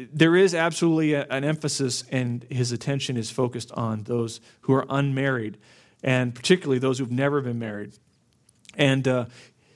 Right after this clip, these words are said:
and so he has something to say to them. And what does he say? We'll look at verse twenty-six.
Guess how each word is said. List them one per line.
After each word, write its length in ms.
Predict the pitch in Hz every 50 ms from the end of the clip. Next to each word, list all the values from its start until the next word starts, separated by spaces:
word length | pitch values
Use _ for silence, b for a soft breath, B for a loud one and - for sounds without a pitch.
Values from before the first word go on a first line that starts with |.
| b b b b b _ -
and 120 | 156 143 139
so 400 | - 170 156 139 139 135 - - _
he 200 | - 135 - 175
has 100 | 185 170
something 240 | - 180 165 165 160
to 80 | 151 143
say 240 | - - 202 208 185
to 80 | 151
them. 240 | 120 113 104 104 -
And 200 | - 131 131 135
what 320 | 135 160 185 202 202 - -
does 220 | 190 180 170 -
he 140 | - 165 156
say? 340 | - - - 185 156 127 117
We'll 180 | 120 135 151
look 140 | 170 180 175
at 60 | 165
verse 220 | 143 147 151 143 -
twenty-six. 680 | - - 156 156 151 - - 202 151 120 - - -